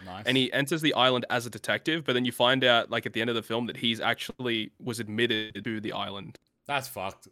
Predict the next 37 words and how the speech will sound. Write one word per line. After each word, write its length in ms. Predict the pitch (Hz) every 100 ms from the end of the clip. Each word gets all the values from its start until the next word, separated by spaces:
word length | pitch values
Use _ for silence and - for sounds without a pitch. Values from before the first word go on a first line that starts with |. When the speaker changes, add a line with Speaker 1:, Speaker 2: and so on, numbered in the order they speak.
| -
Speaker 1:
<laughs> 180 | - -
Speaker 2:
Patient. 400 | 208 - 269 180 196 - 143
And 140 | 147
it, 120 | 147 - 131 -
it 60 | 160
just 180 | 196 -
fucks 200 | 196 -
you 100 | 220
up 140 | 131
'cause 140 | 160 156
he, 80 | 160
like, 160 | 151
he 100 | 165
starts 280 | 151 170 175
the 60 | 147
film 160 | 165 147
as, 160 | 147
as 180 | 139 131
him 140 | 151
a 60 | 143
detective, 520 | 131 - 147 139 110
but 120 | 120
you 100 | 113
find 340 | 117 120 123 113
out 300 | 117 113 90
as 160 | 117 -
the 80 |
movie 240 | 117 113 113
progresses 560 | 110 101 113 127 107
that, 180 | 101 - -
yeah, 220 | 107 104
he's, 340 | 123 107 - - - _ _ _ _ _ _
he's, 240 | 127 117
uh, 100 | 123
he's 140 | 123 120
mentally 240 | 131 139
insane. 280 | 131 185 123